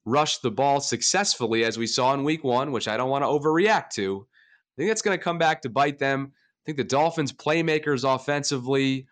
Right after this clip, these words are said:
are through the roof. And until I truly see this Ravens defense, which absolutely, I agree with you from earlier on in this episode, has top five potential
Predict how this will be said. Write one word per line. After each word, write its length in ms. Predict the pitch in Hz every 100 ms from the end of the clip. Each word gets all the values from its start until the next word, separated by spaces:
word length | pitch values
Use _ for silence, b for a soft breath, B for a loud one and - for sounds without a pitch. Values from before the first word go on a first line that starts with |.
| b -
are 140 | 107
through 320 | - 135 139
the 100 | 123
roof. 480 | 104 120 151 160 - -
And 120 | 120
until 440 | 123 117 - 180 175
I 160 | 135
truly 640 | 123 - 147 180 185 127
see 560 | 107 - 110 92 87 85 _ _ _ -
this 200 | 120 113
Ravens 420 | 127 123 117 104
defense, 440 | 120 120 120 107 120
which 160 | 113 -
absolutely, 760 | 143 156 - 110 135 147 101 95
I 120 | 107
agree 300 | 98 117 139
with 200 | 147 143
you 180 | 143 139
from 180 | 123
earlier 340 | 120 123 123 120
on 160 | 123
in 60 | 120
this 160 | 120 127
episode, 580 | 131 139 - 135 143
has 300 | 120 104 101
top 320 | - 120 113 -
five 380 | 117 117 120 -
potential 680 | 104 120 120 120 143 147